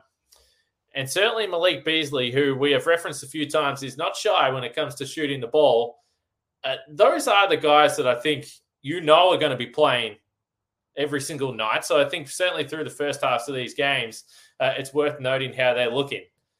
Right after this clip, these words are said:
If I asked you about Jay Crowder, what are you seeing here? Because I, I think he's one of the wild cards,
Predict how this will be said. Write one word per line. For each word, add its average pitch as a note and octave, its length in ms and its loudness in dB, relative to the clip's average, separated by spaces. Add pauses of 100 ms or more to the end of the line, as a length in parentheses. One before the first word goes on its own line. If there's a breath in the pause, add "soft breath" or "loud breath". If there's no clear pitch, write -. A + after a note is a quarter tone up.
(500)
If D#3 120 -4
I D4 140 2
asked B3 220 -2
you G3+ 80 2
about F3 240 2
Jay D3+ 220 2
Crowder, A#2+ 380 2
what F#3 120 -2
are G#3+ 40 -2
you F#3+ 100 -4
seeing C#3+ 340 -4
here? B2+ 180 0
Because B2 300 -6
I, D3 260 4
I D#3 60 0
think E3+ 160 -10
he's D#3+ 180 -10
one E3+ 100 -4
of D#3 80 -4
the C#3 80 -2
wild B2+ 360 2
cards, G#2 540 -2